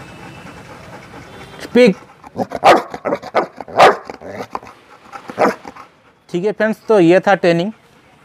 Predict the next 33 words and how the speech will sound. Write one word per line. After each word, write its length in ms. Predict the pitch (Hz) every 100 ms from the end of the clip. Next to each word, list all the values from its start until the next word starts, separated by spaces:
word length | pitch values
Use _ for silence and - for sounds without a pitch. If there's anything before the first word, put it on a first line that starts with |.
| _ _ _ _ - -
तो 140 | 185
आप 280 | 170 170 170
ऐसे 280 | 175 165 190
करेंगे 360 | 180 175 180 180
तो 140 | 185
आपका 220 | 170 165
dog 220 | 156 170 165
speak 340 | - 165 160
करना 180 | 160 156
सीख 200 | - 151
जाएगा 420 | 147 147 143 156 185 _ _ _ _ _ _ -
और 140 | 143
अगर 140 | 156 143
साइलेंट 400 | - 139 156 156
बोलेंगे 380 | 151 151 151 147
तो 240 | 160 147
silent 340 | - 143 139 131
हो 120 | 127
जाएगा। 340 | 123 123 147 151 _ _ _ _ _ _ _
जब 240 | 117 147 147
भी 140 | 196
घर 200 | 165 156
में 120 | 170 175
मेहमान 380 | 160 156 156
आते 200 | 156 -
हैं 100 | 160
तो 120 | 151 156
डॉग 280 | 147 147 139 -
उसको 240 | 127 151
देख 200 | 131 139
के 100 | - 139
भौंकता 340 | 127 - 127
है, 160 | 127